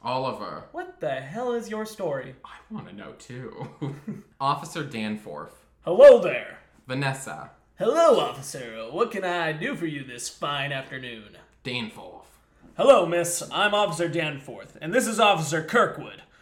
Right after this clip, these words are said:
Speaker 2: We got a complaint that two people are trying to stick a body in a bag.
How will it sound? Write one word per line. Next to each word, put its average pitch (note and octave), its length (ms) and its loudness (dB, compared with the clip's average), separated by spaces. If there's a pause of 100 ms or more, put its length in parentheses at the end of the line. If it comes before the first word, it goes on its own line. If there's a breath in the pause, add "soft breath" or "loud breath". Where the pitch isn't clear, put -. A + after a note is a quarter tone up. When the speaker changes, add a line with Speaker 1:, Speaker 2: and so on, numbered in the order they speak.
(180 loud breath)
Speaker 2:
We G3 100 2
got A3 180 8
a - 40 0
complaint F3 480 -4
that C#3 180 -10
two F#3+ 160 -8
people D#3 420 -4
are B2+ 140 -8
trying D3+ 360 -6
to - 60 -10
stick - 400 -6
a E3 60 -4
body E3 420 0
in D3+ 100 -2
a C#3+ 40 -6
bag. C#3 480 -4